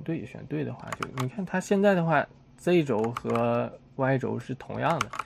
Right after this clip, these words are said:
它只能在这一个轴向上面去弯曲啊，这，这可能是我没有找对它的轴啊，或者说有什么属性或者 orientation 啊，或者是这个就 orange 属性还有 N，N 属性啊，我不知道它是在哪个方向上扭曲，反正我就用这种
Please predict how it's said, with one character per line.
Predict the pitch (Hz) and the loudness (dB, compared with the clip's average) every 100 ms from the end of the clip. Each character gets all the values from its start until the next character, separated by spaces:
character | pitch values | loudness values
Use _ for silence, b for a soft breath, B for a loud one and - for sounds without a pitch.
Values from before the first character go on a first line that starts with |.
| B B - | B B 2
它 | 160 | 2
只 | 113 | 2
能 | 95 131 | -2 2
在 | 156 | 4
这 | 165 | 4
一 | 117 | 4
个 | 131 | 4
轴 | 131 110 | 4 2
向 | 113 110 | 0 0
上 | 110 | -2
面 | 104 101 | -2 -6
去 | 110 | -8
弯 | 104 101 | -8 -10
曲 | - 98 | -12 -14
啊， | 107 | -12
这， | 113 | -10
这 | 113 127 | -8 -10
可 | - 98 | -12 -12
能 | 110 | -8
是 | 123 | -4
我 | 127 113 | -2 0
没 | 123 | 2
有 | 147 | 2
找 | 139 98 113 | 2 0 4
对 | 135 | 4
它 | 123 | 4
的 | 131 | 2
轴 | 131 110 107 - - - | 0 0 -2 -6 -14 -2
啊， | 131 123 B B B | 2 2 B B B
或 | 151 | 4
者 | 131 | 6
说 | 139 | 8
有 | 143 113 | 6 4
什 | |
么 | 127 | 0
属 | - - 117 | 0 -4 -4
性 | 151 139 110 | 0 0 -2
或 | - 131 | -6 -6
者 | 120 69 - - - - | -6 -8 -16 -20 -8 2
orientation | 135 131 135 135 131 101 | 4 6 4 4 2 -2
啊， | |
或 | 110 120 | 0 0
者 | 104 | 0
是 | 107 107 | 0 -2
这 | 110 107 | 0 -2
个 | 110 104 107 - - b b - | -4 -6 -6 -12 -20 b b -8
就 | - | -4
orange | - 131 127 | 4 4 4
属 | 117 107 | 0 -6
性 | 107 110 | -4 -4
还 | 113 | -2
有 | 110 | -2
N，N | - 127 123 131 135 | 0 0 2 2 0
属 | - | -2
性 | - 95 | -8 -8
啊， | 87 - | -10 -10
我 | 107 | -12
不 | - | -8
知 | 104 | -6
道 | - - - | -6 -10 -14
它 | 101 | -14
是 | - 110 | -10 -10
在 | - 113 | -6 -4
哪 | 101 | -4
个 | 95 | -8
方 | 95 110 117 | -4 -2 0
向 | 107 | -2
上 | 110 | -2
扭 | 110 107 | -6 -6
曲， | - - - | -10 -10 -4
反 | 110 | 0
正 | 120 123 | 2 4
我 | 107 | 4
就 | 104 120 | 2 4
用 | 131 127 | 4 6
这 | |
种 | 131 | 4